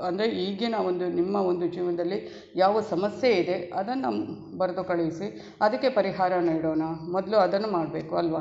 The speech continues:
ನಾವು ಯಾವ ಥರ ಪರಿಸ್ಥಿತಿಯಲ್ಲಿ ಈಗ ಏನಿದೆ, ನಡೀತಾ ಇದೆ, ಯಾವ ಥರ ಸಮಸ್ಯೆಗಳು ಇರುತ್ತೆ, ಯಾವ,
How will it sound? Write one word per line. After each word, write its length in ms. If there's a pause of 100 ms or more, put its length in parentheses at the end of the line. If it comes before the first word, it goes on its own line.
ನಾವು 180
ಯಾವ 320
ಥರ 220
ಪರಿಸ್ಥಿತಿಯಲ್ಲಿ 720
ಈಗ 140
ಏನಿದೆ, 560
ನಡೀತಾ 380
ಇದೆ, 640
ಯಾವ 180
ಥರ 220
ಸಮಸ್ಯೆಗಳು 500
ಇರುತ್ತೆ, 360
ಯಾವ, 140